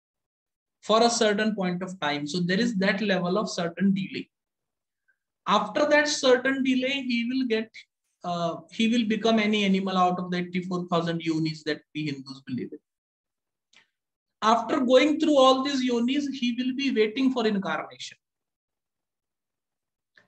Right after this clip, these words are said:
And it is told that when the mother and father are copulating, there are many souls at that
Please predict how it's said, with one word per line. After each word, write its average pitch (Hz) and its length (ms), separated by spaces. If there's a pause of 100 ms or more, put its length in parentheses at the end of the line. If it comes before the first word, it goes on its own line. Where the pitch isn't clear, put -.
(520)
And 277 380 (340)
it 226 180
is 302 220
told 285 400
that 294 260
when 240 240
the 262 100
mother 254 400
and 262 200
father 220 360
are 247 220
copulating, 233 600 (2250)
there 240 200
are 285 140
many 262 340
souls 254 480
at 220 200
that 208 160